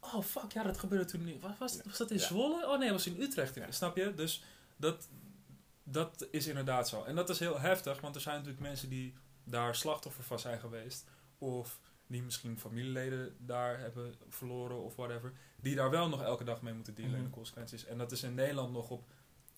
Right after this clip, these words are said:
Speaker 1: kunnen we zeggen, relatief smalle
Speaker 2: Mickey
Speaker 1: schaal.
Speaker 2: Mouse schaal, ja.
Speaker 1: Ja, maar in, weet je, in, in Sudan nu in dit geval. Maar als je bijvoorbeeld ook kijkt, in Jemen is het ook echt een puinhoop op dit moment.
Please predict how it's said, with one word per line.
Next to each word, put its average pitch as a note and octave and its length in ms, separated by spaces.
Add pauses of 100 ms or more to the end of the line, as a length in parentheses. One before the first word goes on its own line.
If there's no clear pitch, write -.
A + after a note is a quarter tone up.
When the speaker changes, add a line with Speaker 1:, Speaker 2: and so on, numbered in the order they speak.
(300)
Speaker 1:
kunnen B2+ 200
we A#2+ 60
zeggen, A#2+ 180
relatief B2+ 480
smalle C3+ 220
Speaker 2:
Mickey A2+ 160
Speaker 1:
schaal. A2+ 200
Speaker 2:
Mouse G#2+ 160
schaal, F#2+ 340
ja. - 160
Speaker 1:
Ja, B2+ 260
maar C3 340 (260)
in, C3+ 240
weet C3+ 180
je, D3 180
in, B2+ 260 (120)
in B2 140
Sudan B2 640
nu B2 180
in A#2+ 80
dit A#2+ 140
geval. A2+ 400
Maar A#2+ 180
als G#2+ 160
je - 80
bijvoorbeeld A#2 360
ook A#2 120
kijkt, A2+ 300
in A2+ 180
Jemen A#2+ 340
is G#2+ 100
het - 120
ook A#2 200
echt - 260
een A2 140
puinhoop A2+ 420
op G#2+ 100
dit G#2+ 140
moment. G#2+ 320